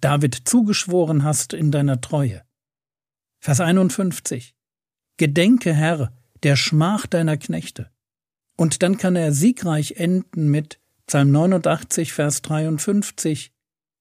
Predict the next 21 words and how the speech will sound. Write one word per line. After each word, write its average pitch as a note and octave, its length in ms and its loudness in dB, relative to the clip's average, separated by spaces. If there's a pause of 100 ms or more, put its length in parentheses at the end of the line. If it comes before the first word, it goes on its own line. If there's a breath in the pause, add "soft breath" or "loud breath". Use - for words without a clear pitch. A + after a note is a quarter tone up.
(220)
„Gepriesen F#3+ 560 4
sei D#3 160 4
der C3 160 2
Herr D3+ 420 -2
ewig. B2+ 480 -4 (380)
Amen. D3 760 0
Ja, D3 320 -2 (320)
Amen.“ A#2 560 2 (840)
Merkt F3 380 0
ihr? F3+ 260 0 (460)
Trotz - 380 0
aller F#3 320 2
Widrigkeiten D3+ 920 -2
bleibt E3+ 480 0 (140)
Gott A3+ 260 2
für - 200 -2
den D3+ 200 2
Psalmisten E3 840 -2
ein C#3+ 320 -2
treuer F3+ 460 0
Gott, C3 380 -6